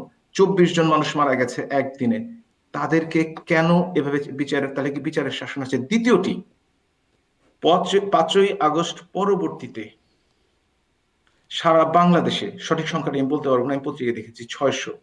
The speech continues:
মানুষ মারা গেছে বিভিন্নভাবে, মব জাস্টিস এবং শত্রুতার কারণে, রাজনৈতিক প্রতিপক্ষের কারণে। এর দায় দায়িত্বটিও কিন্তু যেমন পাঁচই আগস্টের পূর্বে আওয়ামী লীগ সরকারের উপর বর্তাতো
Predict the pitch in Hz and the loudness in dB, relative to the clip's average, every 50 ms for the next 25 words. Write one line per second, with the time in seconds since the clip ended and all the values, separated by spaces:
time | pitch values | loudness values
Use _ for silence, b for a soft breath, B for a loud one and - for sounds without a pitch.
0 | _ _ _ _ _ _ _ _ - - 127 127 131 135 131 - - 139 135 131 | _ _ _ _ _ _ _ _ -4 0 4 4 4 4 4 2 2 4 4 4
1 | 123 117 123 120 - - 131 120 113 117 - - 151 143 147 170 160 156 151 143 | 4 2 0 -2 -2 -4 -4 -4 -6 -4 -2 -2 -2 0 0 -2 -2 -2 -2 -2
2 | 127 123 127 117 123 120 117 120 120 117 117 127 127 120 - - - 127 120 120 | -2 -2 -2 0 2 2 2 2 0 -2 -4 -6 -6 -6 -8 -8 -6 -6 -6 -6
3 | 117 - - b b b b b b b b - 156 147 151 - - 175 175 - | -6 -10 -16 b b b b b b b b 0 2 2 2 2 0 0 0 -2
4 | - 147 120 135 127 120 120 123 123 120 120 123 123 120 117 117 123 117 120 117 | -4 -4 -2 0 0 0 0 2 2 2 2 4 2 0 0 -2 -4 -6 -6 -6
5 | 117 120 123 117 110 - - - - - - - - - - - - _ _ _ | -8 -8 -8 -8 -10 -10 -10 -12 -12 -10 -10 -8 -10 -10 -10 -14 -18 _ _ _
6 | b b b b b b _ _ - 175 202 214 208 175 - 190 180 180 175 175 | b b b b b b _ _ 4 6 6 6 6 4 4 4 6 6 6 6
7 | 170 160 170 - - 160 156 156 160 165 160 160 165 170 151 139 - - 127 113 | 4 4 4 2 0 0 2 4 4 2 2 2 0 -2 -2 -2 -2 -2 -2 -2
8 | - - - 120 117 - _ _ _ _ _ _ _ _ _ _ _ _ _ _ | -2 -4 -10 -16 -18 -18 _ _ _ _ _ _ _ _ _ _ _ _ _ _
9 | _ _ _ _ - 135 120 165 156 151 156 147 143 143 143 143 143 143 143 165 | _ _ _ _ -12 -6 -2 0 0 2 2 0 0 -2 -4 -8 -14 -18 -18 -20
10 | 165 - _ _ _ - 147 156 156 170 196 196 185 165 147 170 175 - - 160 | -20 -20 _ _ _ 0 2 2 4 6 6 6 6 6 4 4 2 0 -2 -2
11 | 160 151 151 151 143 131 135 139 135 131 131 135 - - _ _ - 143 143 143 | 0 2 2 2 2 2 2 4 4 4 2 -2 -6 -12 _ _ 2 2 4 4
12 | 151 165 185 190 185 - 175 165 156 - 151 139 135 135 131 123 135 135 131 131 | 2 2 0 -2 -2 -2 -2 -4 -4 -4 -4 -4 -4 -4 -4 -4 -4 -4 -4 -4
13 | 120 117 - 117 113 117 | -8 -8 -8 -8 -10 -10